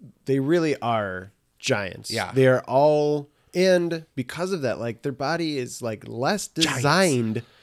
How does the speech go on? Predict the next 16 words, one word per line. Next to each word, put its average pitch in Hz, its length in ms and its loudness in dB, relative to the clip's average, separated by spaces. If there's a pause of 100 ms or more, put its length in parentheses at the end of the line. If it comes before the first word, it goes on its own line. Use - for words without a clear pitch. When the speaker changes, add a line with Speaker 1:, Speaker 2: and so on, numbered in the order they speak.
(280)
Speaker 1:
to 131 60 -10
do 123 60 -8
Speaker 2:
Giants. 139 460 6
Speaker 1:
this, 120 340 -2 (100)
to 131 120 -6
take 143 340 -6
this 143 140 0
Speaker 2:
Yeah. 156 160 -2
Speaker 1:
beating. 123 280 0
Like, 98 180 -8
they 120 100 -4
shouldn't 165 440 2
be 110 120 0
doing 113 300 0
it. 95 160 -8 (280)
The, 123 280 -2